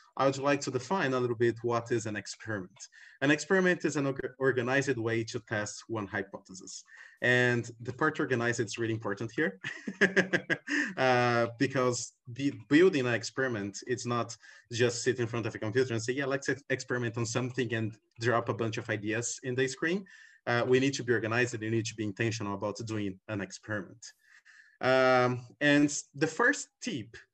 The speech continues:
uh, for a designer, for a U Xers to survive in this environment is to co-own this hypothesis creation. Uh, to co-own the hypothesis creation,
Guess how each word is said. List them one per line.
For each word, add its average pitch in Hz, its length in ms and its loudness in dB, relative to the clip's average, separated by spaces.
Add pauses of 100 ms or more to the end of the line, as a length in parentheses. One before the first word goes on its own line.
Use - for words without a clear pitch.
uh, 127 240 2
for 123 400 0
a 127 80 -6
designer, 117 460 0
for 110 220 -6
a 113 80 0
U 120 80 2
Xers 113 520 -4
to - 80 -10
survive 131 800 -2
in 117 140 -4
this 110 380 -4 (300)
environment 117 640 2
is 127 220 0
to 131 100 0
co-own 127 560 0 (200)
this 117 400 0
hypothesis 131 680 -2
creation. 98 520 -6 (840)
Uh, 135 580 6
to 147 180 -2
co-own 185 340 4
the 185 80 2
hypothesis 165 420 0
creation, 147 540 0